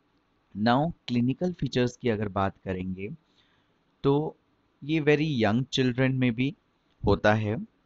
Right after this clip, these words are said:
देखा गया है, and ये डेंचुलस और edentulous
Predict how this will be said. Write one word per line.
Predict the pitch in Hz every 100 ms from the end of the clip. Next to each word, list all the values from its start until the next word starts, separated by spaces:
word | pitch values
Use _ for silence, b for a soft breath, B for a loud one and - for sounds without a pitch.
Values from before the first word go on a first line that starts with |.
| -
देखा | 95 101 107
गया | 98 104
है, | 104 110 160 - _ _ _ _ _ _ -
and | 117 127 160 151
ये | 143 165 139 104
डेंचुलस | 107 113 120 - 139 156 170 - - _ 110
और | 120 127 - -
edentulous | 120 120 123 123 135 127 135 143